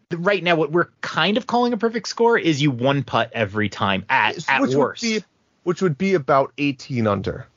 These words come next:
Speaker 2: right? So any,
Speaker 1: Okay.
Speaker 2: I would say
Speaker 1: Wow.
Speaker 2: eighteen under is, like, the perfect score. So anything above that is crazy.
Speaker 1: Ooh.
Speaker 2: I will say in my round that I submitted, I did a hole in one. Um,
Speaker 1: Okay.
Speaker 2: so that helped. That helped right there as well, an unexpected,
Speaker 1: Right.
Speaker 2: um,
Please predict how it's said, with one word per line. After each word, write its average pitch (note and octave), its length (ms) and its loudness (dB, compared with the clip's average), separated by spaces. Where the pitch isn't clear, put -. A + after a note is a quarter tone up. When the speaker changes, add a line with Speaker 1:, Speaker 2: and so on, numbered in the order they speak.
Speaker 2:
right? A#2+ 200 2
So F3 160 0
any, B3 200 0
Speaker 1:
Okay. - 340 -12
Speaker 2:
I A#3+ 120 4
would D#4+ 160 2
say A3+ 140 4
Speaker 1:
Wow. - 140 -2
Speaker 2:
eighteen A3+ 420 -2
under E3 220 2
is, B2 140 0
like, C#3 180 0
the C#3+ 80 0
perfect C3+ 400 -2
score. - 300 -6
So E3 120 0
anything C4 280 2
above C#3+ 420 0
that G#2+ 320 2
is A2+ 180 -4
crazy. D3+ 380 2
Speaker 1:
Ooh. - 20 2
Speaker 2:
I C3+ 60 4
will G3 220 2
say F#3 260 0
in D#3 80 2
my D#3+ 240 4
round B2+ 500 2
that A2+ 100 0
I A2+ 80 2
submitted, A2 360 -2
I G#2+ 140 2
did B2 140 2
a G#2 60 2
hole A#2+ 300 2
in G2+ 80 -2
one. G#2 260 0
Um, G2+ 240 2
Speaker 1:
Okay. F2 80 -4
Speaker 2:
so C3+ 80 2
that D#3 160 2
helped. C#3+ 440 0
That C#3 200 2
helped B2 280 0
right A#2 200 0
there A2+ 160 2
as G#2+ 100 -4
well, A2 200 0
an - 80 -6
unexpected, G#2 840 -6
Speaker 1:
Right. F2 200 -4
Speaker 2:
um, F2+ 360 -2